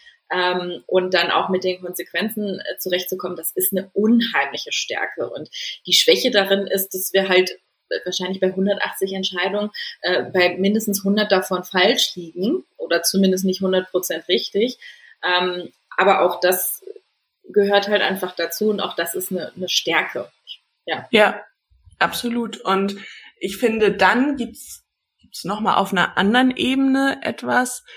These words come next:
Speaker 2: wo man lernen muss oder ich lernen musste, äh, mutig zu sein und zu sich zu stehen, und zwar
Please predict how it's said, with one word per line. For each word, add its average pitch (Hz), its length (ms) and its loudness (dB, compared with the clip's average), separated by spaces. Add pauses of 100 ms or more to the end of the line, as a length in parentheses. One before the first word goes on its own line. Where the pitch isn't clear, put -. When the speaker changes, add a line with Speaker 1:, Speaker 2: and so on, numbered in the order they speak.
(300)
Speaker 2:
wo 208 140 6
man 190 340 6
lernen 196 640 4
muss 233 500 0 (380)
oder 170 260 0
ich 262 240 0
lernen 247 340 4
musste, 285 680 0
äh, 226 320 2 (720)
mutig 254 460 0
zu 247 120 -4
sein 226 320 4
und 180 100 0
zu 190 160 -4
sich 180 240 -4
zu - 100 -8
stehen, 247 460 0 (340)
und 202 160 2
zwar 220 560 4